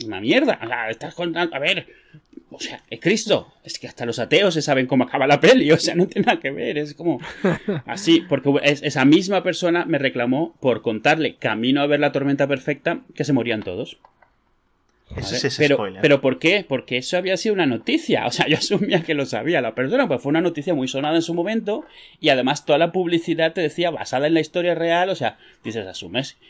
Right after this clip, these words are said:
Speaker 1: que vienen a ver cómo cuentan la historia, porque todos sabemos que se mueren todos.
Speaker 2: Bueno,
Speaker 1: Es como ir a ver
Speaker 2: s-,
Speaker 1: Titanic.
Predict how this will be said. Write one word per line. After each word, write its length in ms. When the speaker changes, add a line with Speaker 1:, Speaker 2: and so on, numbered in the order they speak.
Speaker 1:
que 140
vienen 240
a 80
ver 160
cómo 240
cuentan 340
la 80
historia, 460
porque 240
todos 360
sabemos 440
que 100
se 160
mueren 460
todos. 520
Speaker 2:
Bueno, 260
Speaker 1:
Es 60
como 160
ir 80
a 80
ver 140
Speaker 2:
s-, 160
Speaker 1:
Titanic. 560